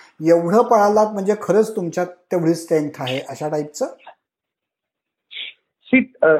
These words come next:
Speaker 2: एकोणीसशे अठ्ठ्याहत्तर साली फक्त मॅरेथॉनचा क्रेज, म्हणजे क्रेज म्हणता येईल की नाही माहित नाही, कारण आता हे क्रेज जास्ती वाढलाय obviously.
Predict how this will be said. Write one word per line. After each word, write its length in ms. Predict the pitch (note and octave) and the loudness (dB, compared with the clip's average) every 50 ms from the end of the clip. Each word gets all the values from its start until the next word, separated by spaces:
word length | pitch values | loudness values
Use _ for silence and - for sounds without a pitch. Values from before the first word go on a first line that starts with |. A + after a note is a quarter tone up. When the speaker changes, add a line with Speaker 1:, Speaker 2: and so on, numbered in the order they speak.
| C#3+ C#3 C3+ C#3 | 0 -2 -4 -6
Speaker 2:
एकोणीसशे 520 | C#3 C3 C#3+ C#3 - D#3+ D#3+ E3+ D#3+ - F3+ | -6 -8 -10 -10 -8 -6 -6 -4 -2 0 0
अठ्ठ्याहत्तर 480 | D3+ - - - D#3+ D#3+ - - F3+ | 0 -2 -4 -8 -10 -6 -4 -6 -6
साली 280 | E3+ - F3 D#3+ E3+ F3 | -2 -2 0 0 0 -2
फक्त 280 | E3+ - D#3 - - | -2 -4 -4 -2 0
मॅरेथॉनचा 680 | G#3 G3 F#3+ F3 D#3 D#3+ F3+ - G3+ G#3 G3+ G3 - G#3 | 0 2 4 2 2 2 0 -4 -6 -6 -6 -6 -8 -10
क्रेज, 400 | - - - F3+ F3 E3+ E3+ D#3+ D3+ _ _ _ _ _ _ _ _ - | -8 -8 -6 -6 -4 -6 -6 -10 -14 _ _ _ _ _ _ _ _ -16
म्हणजे 140 | C#3+ C#3 B2+ | -14 -14 -14
क्रेज 540 | - _ _ _ _ D3+ C#3+ D3 E3 E3 D3+ | -16 _ _ _ _ -4 -2 0 0 -2 -4
म्हणता 280 | D3+ D3 C#3+ C#3+ - F3 | -6 -8 -6 -2 0 0
येईल 140 | F3 E3+ E3+ | 0 0 -2
की 60 | - | -6
नाही 140 | E3+ F#3 F3+ | -8 -8 -8
माहित 220 | E3+ D#3+ D#3 D#3+ D#3+ - | -6 -6 -4 -6 -6 -6
नाही, 120 | D#3 D3+ | -8 -8
कारण 140 | D3 D#3 D3+ | -6 -4 -4
आता 160 | C#3+ C#3+ - D3+ | -4 -4 -6 -6
हे 100 | D3+ D#3+ | -8 -6
क्रेज 240 | D#3 - D#3+ D#3+ | -4 -2 -2 -2
जास्ती 320 | D#3+ - D3+ B2+ - - F3 | 0 0 -2 -2 0 0 -2
वाढलाय 420 | E3+ D3 C3 B2 A#2+ C3 D#3+ D3+ | 2 2 2 2 2 2 2 2
obviously. 520 | B2+ A#2 A#2 B2 B2+ D3+ C#3+ - - B2 | 2 0 -4 -4 -4 -4 -4 -4 -6 -12